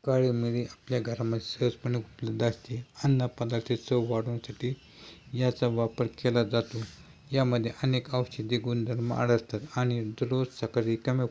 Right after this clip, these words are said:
पोटी काळी मिरीचे सेवन केल्यामुळे आपल्याला अनेक आरोग्य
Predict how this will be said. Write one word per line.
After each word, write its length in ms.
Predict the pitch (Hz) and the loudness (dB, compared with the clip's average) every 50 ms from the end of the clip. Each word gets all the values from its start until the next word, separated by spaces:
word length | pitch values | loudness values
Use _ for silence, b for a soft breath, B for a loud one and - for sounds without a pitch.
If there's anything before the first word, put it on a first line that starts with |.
| - | -2
पोटी 300 | - 117 110 - 123 123 131 - B B B B B B B B _ - | -4 -6 -4 -4 -4 -6 -6 -8 B B B B B B B B _ 2
काळी 260 | 123 123 127 127 127 | 4 6 6 6 6
मिरीचे 580 | 123 120 123 123 123 120 117 - - 127 127 139 139 B B B B B B B B - | 4 4 4 4 4 4 4 2 -2 -2 0 0 -2 B B B B B B B B -10
सेवन 380 | - - - 131 127 131 131 127 - - | -4 2 4 4 6 6 2 2 0 2
केल्यामुळे 400 | - 120 120 120 117 117 117 117 | 2 2 2 2 2 0 0 -2
आपल्याला 400 | 120 123 113 - - 135 120 - - - 135 | -4 -6 -8 -2 0 0 0 -2 -4 -2 0
अनेक 280 | 135 135 135 - - | 0 0 0 -2 -6
आरोग्य 480 | 151 131 127 117 117 113 - - 123 | -4 -2 -2 -2 -2 -6 -2 0 0